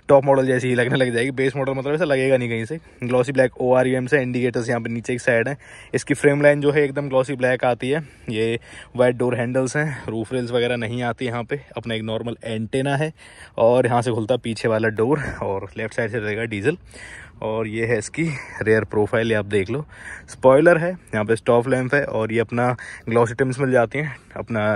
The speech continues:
क्या कहते हैं, डिज़ाइन एलिमेंट के तौर पे। डिफॉगर है, वाइपर है, वोकल for लोकल का यहाँ पे स्टिकर है। हैलोजन सेटअप है पीछे की साइड, but इसकी जो डिजाइनिंग है कुछ इस तरीके से की हुई है,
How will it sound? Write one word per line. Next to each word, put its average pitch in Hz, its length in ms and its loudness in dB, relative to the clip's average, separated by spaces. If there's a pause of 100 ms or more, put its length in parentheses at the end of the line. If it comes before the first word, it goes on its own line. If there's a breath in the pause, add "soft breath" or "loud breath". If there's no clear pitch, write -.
(400 loud breath)
क्या 113 120 0
कहते 110 200 -2
हैं, 113 80 -4
डिज़ाइन 113 320 0
एलिमेंट 110 360 0
के 120 100 0
तौर 107 240 0
पे। 120 100 -4
डिफॉगर 123 500 4
है, 143 120 4
वाइपर 117 380 0
है, 127 120 -2
वोकल 117 280 -2
for 107 180 -2
लोकल 113 260 -2
का 117 100 0
यहाँ 110 80 0
पे 117 120 -2
स्टिकर 123 380 0
है। 156 160 -4 (720 loud breath)
हैलोजन 156 320 -2
सेटअप 156 380 0
है 147 60 2
पीछे 147 300 0
की 143 80 2
साइड, 143 200 4
but 135 260 4
इसकी 131 360 0
जो 135 260 4
डिजाइनिंग 120 460 -2
है 117 60 -4
कुछ 120 160 -8
इस 117 120 -10
तरीके 117 280 0
से 117 120 -2
की 117 120 -4
हुई 110 180 2
है, 120 100 2